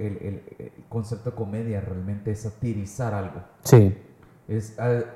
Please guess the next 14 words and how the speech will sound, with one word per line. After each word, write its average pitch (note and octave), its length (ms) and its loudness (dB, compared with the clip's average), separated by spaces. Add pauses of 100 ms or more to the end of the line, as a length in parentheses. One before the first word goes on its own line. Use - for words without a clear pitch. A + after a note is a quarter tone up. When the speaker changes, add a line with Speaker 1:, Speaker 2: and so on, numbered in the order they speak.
(400)
Speaker 1:
un C#3+ 140 -10
poco - 300 -4
de A#2 60 4
burla, A2+ 360 -2 (800)
pero A2 320 2 (720)
hay A#2+ 140 0
una C3+ 160 2
diferencia C3+ 580 0
entre G#2 560 -2 (1200)
hacerlo C3 760 2
de A#2+ 80 2
una A#2+ 120 0
manera A#2+ 340 0
de A2 100 -2